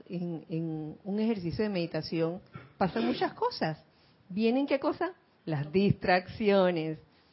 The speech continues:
Van a venir distracciones. Porque así son los cuerpos inferiores muchas veces. Quieren jugarle la pasada, ¿no? ¿Mm?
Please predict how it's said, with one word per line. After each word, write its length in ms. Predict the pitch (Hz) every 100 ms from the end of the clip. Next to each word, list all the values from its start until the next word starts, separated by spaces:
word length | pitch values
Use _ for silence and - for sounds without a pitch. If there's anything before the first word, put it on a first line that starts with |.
| _
Van 460 | 185 165 226 240 254
a 100 | 254
venir 320 | 202 214 233
distracciones. 920 | 254 226 190 - 247 233 190 170 165 - _ _ _ _ _ _ _ _ _ _ - 156 - _ _ _ _ _ _ _ _ _ _ _ _
Porque 280 | 196 180 165
así 120 | 226
son 220 | 196 214
los 100 | 220
cuerpos 640 | - 226 220 - 175 - - _ _ _ _ -
inferiores 640 | 180 - 175 185 180 190
muchas 320 | 196 170 175
veces. 380 | 185 180 - 151 - - _ _ _ _ _ _ _ _ _ _ - _
Quieren 560 | 190 190 202 190 151 143 -
jugarle 560 | 175 170 170 196 180
la 180 | 170 156
pasada, 480 | 165 - 202 185 156
¿no? 180 | 156 269 _ _ _ _ _ _ _
¿Mm? 200 | 185 208